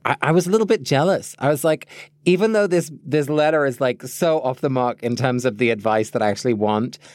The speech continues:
I just suddenly felt like my parents don't really get this situation. I definitely don't have someone, like, reaching out to me in this way. I don't know. I,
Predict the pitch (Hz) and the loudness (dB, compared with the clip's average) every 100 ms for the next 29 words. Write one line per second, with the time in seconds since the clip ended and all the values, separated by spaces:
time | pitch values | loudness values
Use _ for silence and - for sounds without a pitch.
0 | - 139 151 - 160 160 - 143 131 117 | -2 0 0 0 0 0 0 -2 0 -2
1 | 107 - 104 - - 147 143 131 - 135 | -4 -4 -4 -4 -2 -2 -2 -4 0 0
2 | 131 - 104 117 110 110 110 107 110 - | 0 -6 -2 0 0 0 0 0 -2 -4
3 | - 120 104 - 110 104 117 107 139 147 | -2 0 0 -2 -6 -2 -2 2 0 2
4 | 135 127 123 - - _ _ - 147 147 | 0 0 -4 -12 -20 _ _ 0 2 2
5 | 120 135 113 135 123 120 113 98 110 104 | 0 -2 0 0 2 0 -2 -4 -4 -4
6 | 117 101 120 131 - 123 123 117 113 113 | -4 -2 0 0 0 0 0 0 0 -4
7 | - 117 113 117 - 113 113 143 160 160 | -2 -2 0 0 2 2 2 2 2 2
8 | 120 | 0